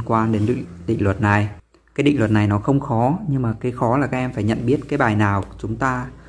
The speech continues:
nên sử dụng định luật này. Tức là người ta cho cái đề nó rất là nhiều khối lượng, hoặc là các cái dự kiện các em có thể đổi ra khối lượng được, thì các em nên sử dụng cái định luật này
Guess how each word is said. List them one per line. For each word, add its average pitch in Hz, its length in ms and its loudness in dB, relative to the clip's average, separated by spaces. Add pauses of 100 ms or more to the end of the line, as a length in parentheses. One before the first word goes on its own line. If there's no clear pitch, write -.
(200)
nên 123 320 4
sử 113 200 -2
dụng 107 200 4
định 113 140 -2
luật 107 160 4
này. 104 260 2 (380)
Tức 147 80 0
là 139 140 4
người 104 180 2
ta 110 140 0
cho 110 220 0
cái 107 120 -2
đề 113 180 2
nó 95 160 0
rất 123 160 0
là 151 60 2
nhiều 110 220 2
khối 110 120 4
lượng, 143 240 4 (580)
hoặc 104 120 -2
là 98 140 -2
các 120 200 -4
cái 139 80 0
dự 117 260 0
kiện 131 140 -2 (100)
các 123 80 -4
em 113 120 -2
có 123 100 -6
thể 117 100 -6
đổi 110 240 0
ra 117 160 0
khối 117 120 0
lượng 147 200 2
được, 107 200 0 (300)
thì - 100 -10
các 113 120 -4
em 110 140 -2 (360)
nên 117 280 2
sử - 180 -6
dụng - 160 -2
cái 113 100 -2
định 107 120 -4
luật 101 160 -4
này 101 280 0